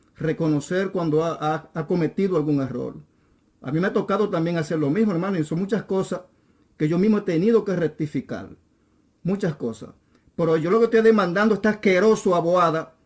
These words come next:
este perro sucio, mentiroso y calumniador, que en vez de responder dignamente, lo que tiene es una sonrisa de hiena, de asqueroso, de necio, de loco,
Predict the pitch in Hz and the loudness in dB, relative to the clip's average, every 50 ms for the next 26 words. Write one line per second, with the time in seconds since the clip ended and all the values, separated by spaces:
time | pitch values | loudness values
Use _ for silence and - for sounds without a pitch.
0 | _ _ _ - 170 180 - 226 214 214 - - 226 226 233 233 220 214 202 175 | _ _ _ -4 -2 2 4 4 4 4 4 4 6 6 6 6 6 4 2 0
1 | - - - 233 247 226 - - 196 196 214 220 - - _ _ - - 165 175 | -2 2 4 4 4 4 4 2 -2 0 0 -2 -4 -8 _ _ -6 -2 0 2
2 | 185 185 190 - 165 170 196 233 226 233 233 233 226 208 196 190 190 196 180 160 | 2 0 0 0 0 2 2 2 4 4 4 4 4 2 2 4 2 2 2 2
3 | 165 170 180 180 175 175 196 214 - _ _ _ _ _ _ _ _ _ _ _ | 0 2 2 2 0 0 -4 -6 -10 _ _ _ _ _ _ _ _ _ _ _
4 | - 190 180 156 185 220 240 262 233 240 240 240 - 226 202 190 175 220 226 226 | -2 0 2 4 4 4 4 4 4 4 4 2 2 2 2 2 4 4 4 2
5 | 170 160 220 247 233 240 240 226 214 196 190 190 180 156 - - 107 - - _ | 4 4 4 6 6 6 6 6 4 4 2 0 0 -2 -4 -8 -8 -8 -12 _
6 | _ _ _ _ _ - 180 190 190 185 190 208 240 233 214 - 240 220 226 220 | _ _ _ _ _ 0 0 2 2 4 4 4 4 4 4 4 2 2 2 2
7 | - 240 202 185 180 208 233 233 240 226 196 185 165 170 180 208 269 302 285 196 | 2 2 0 2 2 2 0 2 2 2 2 2 0 2 4 6 6 6 4 0
8 | 147 135 135 175 185 160 - - 180 170 165 196 240 262 233 214 190 180 151 160 | -2 -2 -2 -2 -4 -4 -4 -2 -2 0 2 4 2 2 2 2 2 2 2 2
9 | 214 302 320 233 - 214 185 156 147 165 208 277 302 - - - 131 107 - | 2 2 0 0 0 -2 0 0 2 4 4 4 4 2 0 -10 -14 -16 -16